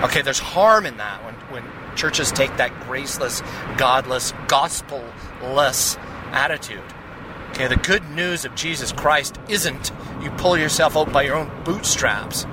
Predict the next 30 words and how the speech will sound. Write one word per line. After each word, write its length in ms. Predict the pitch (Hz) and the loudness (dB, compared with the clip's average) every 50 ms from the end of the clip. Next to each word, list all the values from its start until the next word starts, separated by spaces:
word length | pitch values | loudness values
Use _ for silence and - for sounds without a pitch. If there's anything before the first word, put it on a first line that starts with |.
| - - - - - - - - - - | -8 -8 -8 -8 -8 -8 -8 -8 -4 -2
That's 240 | 135 135 - - 143 | -2 0 0 -2 0
not 320 | 143 143 165 180 233 - | 2 4 4 4 2 0
the 60 | 147 | -6
good 260 | 131 - 123 113 - - | -8 -6 -8 -8 -8 -10
news. 480 | 107 104 98 - - - - - - - - - - - - - - - | -10 -10 -10 -10 -8 -8 -8 -6 -6 -6 -8 -8 -8 -8 -8 -8 -4 0
Good 140 | - 156 160 | 0 2 2
news 240 | 147 147 143 131 - | 4 4 4 4 4
is 100 | 123 104 | 4 4
that 160 | 120 113 101 | 2 4 4
God 240 | 117 123 131 131 - | 4 4 4 4 2
loves 320 | 107 110 135 156 160 - | 0 2 2 2 2 0
us 160 | 208 202 - 131 | -2 -2 -4 -4
and 100 | 117 107 | -6 -8
he 40 | |
gives 200 | - 135 131 - | -10 -8 -8 -6
us 160 | 120 101 - - | -6 -4 -6 -6
grace. 680 | - - 117 123 135 135 117 101 - - - - - - - - - - - - - - - - - | -6 -4 0 2 2 2 2 2 2 2 2 2 2 0 -2 -4 -4 -6 -10 -10 -10 -12 -12 -6 -2
We 100 | 135 151 | 2 2
don't 240 | 160 170 170 170 - - - - - - - - - - - | 4 4 4 2 0 -6 -12 -14 -14 -14 -14 -14 -12 -4 -2
point 420 | - - 180 180 175 165 - - | 2 6 6 6 6 4 0 -4
to 100 | - 147 | -4 -4
the 80 | 123 120 | -4 -4
cross 600 | 113 - - 160 156 156 151 147 143 143 - - | -6 -6 0 4 6 8 8 8 6 6 4 0
and 80 | 123 117 | -2 0
say, 220 | - 139 127 120 - - - - - - | 2 2 2 2 0 -6 -10 -12 -10 -8
"You 100 | 131 143 | -4 0
need 180 | 160 170 165 151 | 0 0 0 0
to 40 | 135 | -2
get 320 | - 165 156 143 - - | 0 0 0 0 0 0
right." 640 | 147 165 175 156 139 120 117 131 156 - - - | 4 4 6 6 6 4 2 0 -2 -4 -8 -10